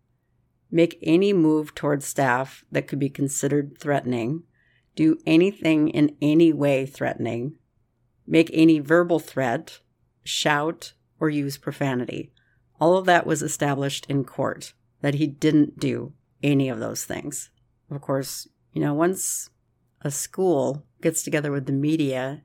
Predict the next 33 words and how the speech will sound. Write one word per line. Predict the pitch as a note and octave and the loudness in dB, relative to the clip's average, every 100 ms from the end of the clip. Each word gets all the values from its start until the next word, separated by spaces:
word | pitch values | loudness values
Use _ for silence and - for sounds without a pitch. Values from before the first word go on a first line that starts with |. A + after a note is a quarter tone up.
| _ | _
and | C3 C3 C3 | -4 -4 -4
passes | - - C#3 C#3+ C#3 | -8 -6 -4 -4 -4
out | C#3+ C3+ | -4 -4
this | C#3 C#3 | -6 -10
story | - - D3+ C3+ B2 C3+ - | -8 -4 -2 -2 -2 -6 -10
far | - - D3+ C#3+ | -20 -6 -4 -2
and | C3 | -2
wide, | C3+ F3 C#3+ D3 D3+ _ _ _ _ | 0 0 0 -4 -6 _ _ _ _
it's | D#3 D3 | -8 -2
hard | D#3 D#3 | 0 0
to | D#3+ | -2
get | D3+ - | -4 -4
your | C#3+ | -4
own | D3 C#3+ | -2 -2
individual | C#3+ C#3+ C3+ C#3 C#3 C#3+ | 0 -2 -4 -6 -6 -8
story | - - C3+ C#3 | -10 -8 -4 -4
out. | B2+ C3 C3 - | -4 -6 -8 -6
And | C3+ | -4
that's | C#3 C#3 - | -4 -4 -8
why | C3 B2 C3+ - _ _ _ _ - | -8 -8 -10 -16 _ _ _ _ -6
I | |
feel | D3 D3 D3 | -4 -2 -2
the | D3 | 2
need | C3+ C3+ C3 C3+ - _ - | 2 2 -2 -6 -16 _ -6
to | D3 | -6
help | B2+ C#3+ C3 - _ | -2 -4 -4 -10 _
Kelly | - D3+ C3+ B2+ B2 _ _ _ | -2 -2 0 -4 -6 _ _ _
spread | - - D#3 C#3+ | -12 0 2 2
this | C#3+ | 0
story | - C#3+ C3 C3 | -2 -4 -4 -4
far | - C3 | -4 -4
and | B2 A#2 | -2 -4
wide. | A2+ A2 - | -4 -6 -8